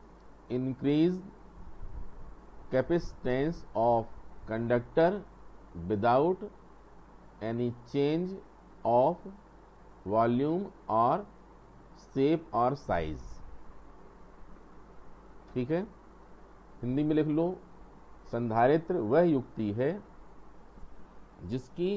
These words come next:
सहायता से किसी चालक के आकार,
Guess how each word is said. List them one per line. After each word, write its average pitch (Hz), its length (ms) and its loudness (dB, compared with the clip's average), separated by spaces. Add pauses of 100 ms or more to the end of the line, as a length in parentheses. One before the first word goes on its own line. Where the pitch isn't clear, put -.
(260)
सहायता 110 480 2
से 151 220 -2 (1160)
किसी 156 320 0 (920)
चालक 127 380 4 (120)
के 127 140 0 (1300)
आकार, 123 640 2